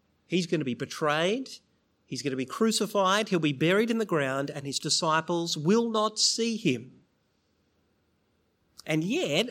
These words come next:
after a little while, he also knows that on the third day, he's gonna come back to life and appear to his disciples,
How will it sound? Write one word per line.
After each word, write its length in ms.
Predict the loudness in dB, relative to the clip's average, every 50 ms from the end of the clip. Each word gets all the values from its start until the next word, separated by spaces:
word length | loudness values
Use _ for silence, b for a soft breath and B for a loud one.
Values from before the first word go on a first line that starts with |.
| -2 0
after 380 | 2 2 2 2 0 0 0 2
a 80 | 2
little 280 | 0 0 0 0 0 0
while, 520 | -2 -2 -4 -4 -6 -8 -10 -10 -10 -12 -14 b b b b
he 200 | b b 0 2
also 500 | 2 4 4 6 6 4 4 4 4 4
knows 360 | 4 4 4 4 4 2 2 2
that 100 | 2 4
on 140 | 4 4 4
the 100 | 2 2
third 480 | 0 -2 -6 -2 0 2 2 0 0
day, 340 | 0 0 0 2 2 2 4
he's 180 | 4 4 2 4
gonna 180 | 2 2 2
come 340 | 0 -2 -2 0 0 2 2
back 220 | 2 0 -2 -2 0
to 120 | 0 0
life 680 | 2 2 0 0 0 0 0 -2 -4 -8 -16 -16 -6 -2
and 160 | 2 2 2
appear 400 | 2 0 -2 0 2 4 4 4
to 160 | 4 4 2
his 140 | 2 2 0
disciples, 640 | 0 -2 -2 0 0 0 0 2 2 0 0 0 -2